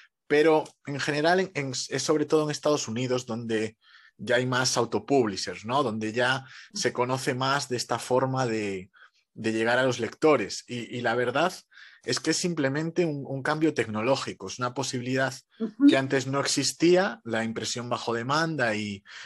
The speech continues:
Speaker 1: lo, la proliferación también de los lectores que leen libros electrónicos, que
Speaker 2: Ujú.
Speaker 1: antes era algo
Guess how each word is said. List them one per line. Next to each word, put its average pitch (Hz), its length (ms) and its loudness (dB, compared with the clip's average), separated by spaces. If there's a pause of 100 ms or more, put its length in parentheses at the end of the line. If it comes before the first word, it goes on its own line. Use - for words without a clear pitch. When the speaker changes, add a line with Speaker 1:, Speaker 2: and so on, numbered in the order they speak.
Speaker 1:
lo, 104 300 0
la 101 500 0
proliferación 107 640 -4
también 120 320 -4
de 113 60 0
los 110 120 -2
lectores 110 440 -4
que - 100 -6
leen 107 160 -4
libros 110 300 -4
electrónicos, 127 680 -4
que 196 140 -2
Speaker 2:
Ujú. - 20 -6
Speaker 1:
antes 104 280 -4
era 107 160 0
algo 107 420 -4